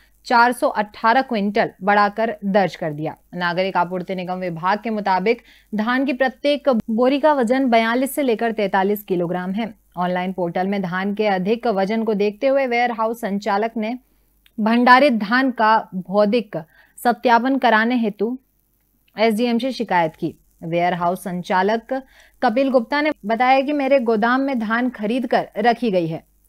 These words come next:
जो कि चालीस की एवरेज में खरीदी गई है,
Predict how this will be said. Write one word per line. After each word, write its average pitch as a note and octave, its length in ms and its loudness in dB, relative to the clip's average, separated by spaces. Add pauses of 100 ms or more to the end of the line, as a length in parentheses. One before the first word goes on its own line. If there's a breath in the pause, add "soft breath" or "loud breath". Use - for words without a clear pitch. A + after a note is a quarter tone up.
जो F#3 140 -4
कि F#3+ 140 -4
चालीस G3 440 0
की B3 260 -6
एवरेज A3 500 0
में A3 160 -4
खरीदी G3 400 -6
गई B3 160 2
है, B3 220 -4